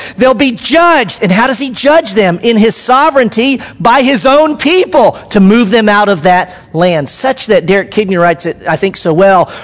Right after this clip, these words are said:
when Israel takes that land, it is, quote, "an act of justice, not an act of aggression." Okay, so keep, we gotta keep that in mind in this story of redemptive history. There is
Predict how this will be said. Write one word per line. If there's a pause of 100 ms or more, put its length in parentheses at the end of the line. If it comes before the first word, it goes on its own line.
when (160)
Israel
takes
that
land, (260)
it
is,
quote,
"an
act
of
justice, (840)
not
an
act
of
aggression." (1080)
Okay,
so
keep,
we
gotta
keep
that
in
mind
in
this
story
of (240)
redemptive (320)
history. (1500)
There
is